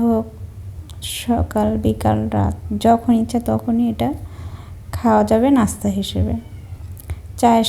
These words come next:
সাথে। তো আমার ওগুলো, ইয়ে, বিস্কিটগুলো বানানো শেষ। এখন আমি কড়াতে, কড়াইতে তেল দিয়ে দিচ্ছি। তেলটা একটু বেশি করে দিতে হবে, কারণ এটা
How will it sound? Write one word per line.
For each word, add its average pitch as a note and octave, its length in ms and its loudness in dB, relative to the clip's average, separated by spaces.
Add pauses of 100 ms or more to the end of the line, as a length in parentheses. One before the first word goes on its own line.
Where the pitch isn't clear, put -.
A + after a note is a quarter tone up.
সাথে। - 300 -2 (1200)
তো - 60 -2 (140)
আমার B3 260 6
ওগুলো, B3+ 220 6 (100)
ইয়ে, B3 260 2 (640)
বিস্কিটগুলো B3+ 580 0
বানানো B3+ 360 6 (160)
শেষ। C4+ 260 4 (200)
এখন A#3 280 0
আমি A#3 200 2 (180)
কড়াতে, A#3 400 2 (880)
কড়াইতে C4 560 4 (120)
তেল B3 260 4
দিয়ে C4 200 4
দিচ্ছি। C#4 380 -2 (3750)
তেলটা B3+ 320 6
একটু C4+ 200 2 (120)
বেশি B3 200 4
করে C4+ 240 6
দিতে B3+ 260 4
হবে, B3+ 280 4 (140)
কারণ A#3 240 2 (120)
এটা A3 180 0